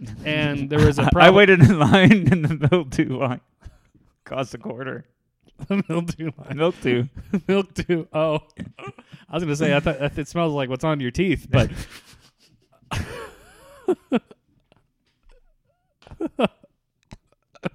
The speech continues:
Speaker 2: Well, I swallowed it, so it's, <laughs> it's gonna end up being mildew.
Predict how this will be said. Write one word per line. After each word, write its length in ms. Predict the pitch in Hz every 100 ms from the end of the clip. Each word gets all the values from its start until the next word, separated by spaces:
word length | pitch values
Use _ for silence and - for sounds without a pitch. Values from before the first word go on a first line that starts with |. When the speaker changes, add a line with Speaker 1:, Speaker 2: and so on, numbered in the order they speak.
| _ _ _ 320 571 _ _ _ _ _ - _ - _ _ _ - 571 - - _ _ - 453 - - _ _ _ _ _ _ _ _ 1077 1077 1077 1077 - _ _ _ _ _ _ _ - _ _ _ 190 233 254 440 427
Speaker 2:
Well, 100 | 180
I 140 | 165 135
swallowed 400 | - 160 160 127
it, 120 | 113
so 120 | 120
it's, 180 | 151 -
<laughs> 0 |
it's 1300 | 440 - - 403 - 381 349 - 339 - 180 494 349
gonna 160 | 185
end 160 | 165 175
up 160 | 165
being 220 | 139 135 127
mildew. 520 | 123 117 120 120